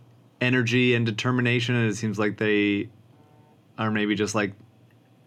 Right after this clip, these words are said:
phoning it in. And I, and I want, like, the shots are going in, so maybe they just, like, assume it's going in. But that, that to me is like a, hey, you gotta, like, the Nets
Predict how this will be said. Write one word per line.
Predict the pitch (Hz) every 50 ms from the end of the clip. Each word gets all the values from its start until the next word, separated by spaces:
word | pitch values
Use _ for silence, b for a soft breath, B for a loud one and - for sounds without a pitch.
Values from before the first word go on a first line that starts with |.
| - _ _
phoning | - - - 113 117 120 120 120
it | 117 120
in. | 135 147 151 160 160
And | - 98 104 107
I, | 107
and | 107 - - - 104 107
I | 107 104
want, | 98 104 104 101 101 101 - 120
like, | 110 113 113 -
the | - 117
shots | 123 147 143 120 143
are | 131
going | 139 139 139 135 135
in, | 139 143 135
so | 131 131
maybe | 120 117 117 113
they | 104 113
just, | 101 107 98
like, | 113 104
assume | 107 101 - - 113 110
it's | 104 107
going | - 117 110 110
in. | 110 113
But | 95 98 95 92 - - B B B B B B B B B B B -
that, | 123 123 123 - 123
that | 120 117 120 117
to | - 120
me | 113 107
is | 107 104 92
like | 101 101 98 95 104
a, | 98 98 95 92 90 87 85 - b b b b b b b b b b
hey, | - - 160 143 127
you | 120 120 117
gotta, | 123 127 123 120 113 110
like, | 110 110 113 113 - - _ _ _ _ _ _ - - - - _ _ -
the | 117 113 110
Nets | 131 147 135 120